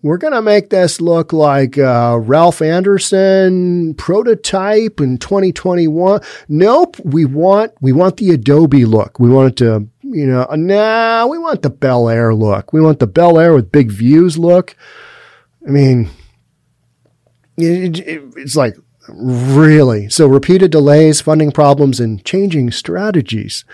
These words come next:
Not shocking, is it? The home stretches like an ultra-modern palace over eight acres on a hilltop overlooking L A. It has nine bedrooms. Okay, now we're down from twenty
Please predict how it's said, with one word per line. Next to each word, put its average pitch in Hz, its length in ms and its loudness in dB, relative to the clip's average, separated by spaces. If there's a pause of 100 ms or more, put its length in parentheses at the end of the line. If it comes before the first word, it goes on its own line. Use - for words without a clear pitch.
(280)
Not 127 240 0
shocking, 110 460 -2
is 113 140 -4
it? - 200 -10 (440)
The 135 60 4
home 240 200 4
stretches 202 400 2
like 156 180 2
an 139 140 0
ultra-modern 156 680 0
palace 135 640 -2 (120)
over 131 260 -2
eight 175 180 0
acres 147 440 0
on 120 80 -2
a 117 80 -2
hilltop 127 480 -2
overlooking 156 480 0
L 127 180 2
A. 117 180 -2 (360)
It 143 100 2
has 123 260 2
nine 175 420 0
bedrooms. 123 440 0
Okay, 220 220 -4 (100)
now 403 220 -2
we're 349 100 -2
down 208 360 0
from 139 260 -2
twenty 127 640 -6